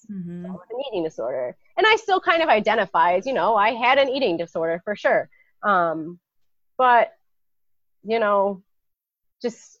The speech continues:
Speaker 2: being out of it, it just feels so, it's so much better. It's, you know, it, it, it's exhausting caring about that kind of stuff all the time. But, you know, there are so many resources out there, and there are so many tools that can help you do this. And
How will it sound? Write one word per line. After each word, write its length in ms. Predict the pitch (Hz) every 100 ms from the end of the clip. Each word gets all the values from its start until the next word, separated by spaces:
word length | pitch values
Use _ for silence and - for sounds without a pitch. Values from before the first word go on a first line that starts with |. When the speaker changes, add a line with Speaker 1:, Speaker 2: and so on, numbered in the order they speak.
| -
Speaker 2:
being 260 | 180 254 247
out 200 | 180 202
of 80 | 196
it, 220 | 190 175
it 80 | 202
just 160 | 214 -
feels 340 | 226 202 196
so, 260 | - - 180
it's 420 | 196 - - -
so 200 | 269 240
much 200 | 220 180
better. 320 | 170 170 180 175
It's, 200 | 180 _ _ - _ -
you 100 | 220
know, 160 | 185
it, 200 | 180 196 -
it, 140 | 226 _
it's 180 | 233 -
exhausting 920 | 233 165 139 160 165 - 180 160 160 -
caring 340 | 180 165 165
about 260 | 170 156 170
that 220 | 160 -
kind 120 | 180
of 100 | 156
stuff 220 | 156 165 151
all 160 | 147 160
the 80 |
time. 340 | 160 147 143 160
But, 300 | 151 143 - _ _ _ _ -
you 80 | 202
know, 120 | 180
there 180 | 190 190
are 40 |
so 280 | 185 - 233
many 220 | 226 214
resources 640 | 180 165 - 175 170 180
out 240 | 170 160 151
there, 220 | 165 160
and 80 | 165
there 100 | 147
are 40 |
so 320 | 165 - 254 233
many 280 | 226 202
tools 460 | 196 - 165 156 165
that 180 | 151 147
can 120 | 147
help 220 | 156 160
you 100 | 170
do 140 | 156 156
this. 260 | 151 156 147
And 180 | 139